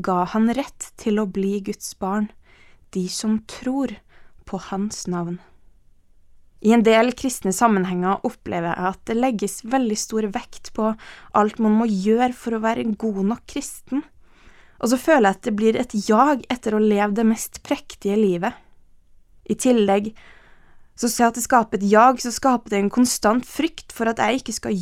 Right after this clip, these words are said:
gjøre nok, at jeg ikke skal være nok. Og det skaper en distanse mellom meg og andre kristne, for man vil jo ikke fremstå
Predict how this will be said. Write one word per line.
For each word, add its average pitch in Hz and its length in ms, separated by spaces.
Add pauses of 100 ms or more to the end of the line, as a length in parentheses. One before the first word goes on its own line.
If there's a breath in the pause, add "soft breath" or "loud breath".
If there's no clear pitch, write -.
gjøre 254 320
nok, - 300 (100)
at - 80
jeg 214 160
ikke - 160
skal 185 240
være 214 480
nok. - 300 (680 soft breath)
Og 190 80
det 220 80
skaper 226 400
en 180 80
distanse 190 720
mellom 214 380
meg 220 260 (240 loud breath)
og - 200
andre 208 280
kristne, 208 680 (260 soft breath)
for 214 160
man 240 220
vil 202 180
jo 180 80
ikke 247 160
fremstå 185 640